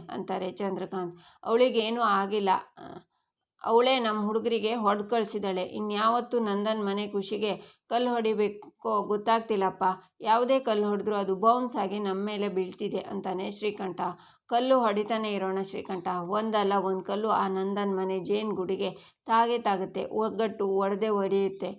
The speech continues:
ಏನು ಮಕ್ಕಳ ಮದುವೆ ಮಾಡಿದ್ರೆ ಎಲ್ಲ ಸರಿ ಹೋಗುತ್ತಾ? ಅಲ್ಲಿಂದಲೇ ಶುರುವಾಗೋದು. ಸಿನಿಮಾದಲ್ಲಿ ತೋರಿಸ್ತಾರಲ್ಲ, ಎಲ್ಲ ಮುಗಿದ ತಕ್ಷಣ ಶುಭಂ ಅಂತ, ಆ ಶುಭಂ ನಿಜ ಜೀವನದಲ್ಲಿ ಬರೋದಿಲ್ಲ ಚಂದ್ರು. ಶುಭನ ಅಶುಭ ಮಾಡೇ ಮಾಡ್ತೀವಿ, ಆ ನಂದನ್ ಮನೆನ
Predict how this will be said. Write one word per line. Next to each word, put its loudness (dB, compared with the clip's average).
ಏನು 0
ಮಕ್ಕಳ -2
ಮದುವೆ 0
ಮಾಡಿದ್ರೆ -2
ಎಲ್ಲ -2
ಸರಿ -4
ಹೋಗುತ್ತಾ? -2
ಅಲ್ಲಿಂದಲೇ 0
ಶುರುವಾಗೋದು. 0
ಸಿನಿಮಾದಲ್ಲಿ -2
ತೋರಿಸ್ತಾರಲ್ಲ, -2
ಎಲ್ಲ 0
ಮುಗಿದ -2
ತಕ್ಷಣ -6
ಶುಭಂ 0
ಅಂತ, -2
ಆ 2
ಶುಭಂ 2
ನಿಜ 0
ಜೀವನದಲ್ಲಿ -2
ಬರೋದಿಲ್ಲ -2
ಚಂದ್ರು. -2
ಶುಭನ 0
ಅಶುಭ 0
ಮಾಡೇ 0
ಮಾಡ್ತೀವಿ, -2
ಆ -4
ನಂದನ್ -2
ಮನೆನ 0